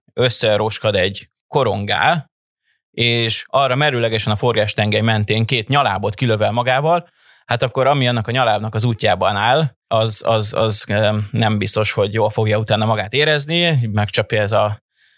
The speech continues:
nagy energiájú sugárzás, ö, intenzív gamma és röntgensugárzás, de szerencsére azt nagyjából tudjuk, hogy hogyan forog a betelgúz, és nem felénk néz a forgástengely.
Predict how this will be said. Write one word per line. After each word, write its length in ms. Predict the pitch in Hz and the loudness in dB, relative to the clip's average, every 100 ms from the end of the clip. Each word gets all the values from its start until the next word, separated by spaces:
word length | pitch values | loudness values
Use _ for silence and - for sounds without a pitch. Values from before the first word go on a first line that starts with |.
| _ | _
nagy 200 | - 147 | -4 0
energiájú 500 | 143 135 120 123 117 | 2 0 0 0 0
sugárzás, 1040 | 113 160 135 120 110 113 110 104 - - - 113 | 0 0 2 0 0 0 0 0 -2 -2 -6 -4
ö, 460 | 110 107 104 101 | 0 2 2 0
intenzív 580 | 101 127 117 113 110 110 | 0 0 0 0 -2 -2
gamma 320 | 104 113 110 | 0 2 2
és 120 | - - | 0 0
röntgensugárzás, 1120 | 139 120 110 123 113 107 107 101 98 - - _ _ _ | 0 2 0 0 0 0 2 2 0 -4 -12 _ _ _
de 280 | 123 143 139 | -2 0 2
szerencsére 640 | 180 156 113 127 120 120 | 2 2 0 -2 0 2
azt 120 | 117 | 2
nagyjából 560 | 156 180 143 117 107 113 | 0 0 0 0 0 -2
tudjuk, 560 | - 113 95 87 - - | -2 -2 -2 -4 -6 -6
hogy 380 | 120 110 101 - _ | -2 -2 -2 -18 _
hogyan 340 | - 127 110 | -2 0 0
forog 220 | 101 107 107 | 0 -2 -2
a 40 | |
betelgúz, 460 | 110 110 107 110 107 | 0 0 0 0 -2
és 140 | 101 | 0
nem 200 | 117 101 | 0 -2
felénk 360 | 98 92 98 101 | -2 -2 -2 -2
néz 160 | 92 | 0
a 60 | 127 | 0
forgástengely. 800 | 95 85 82 - 80 - - - | 0 0 0 -2 -4 -2 -4 -6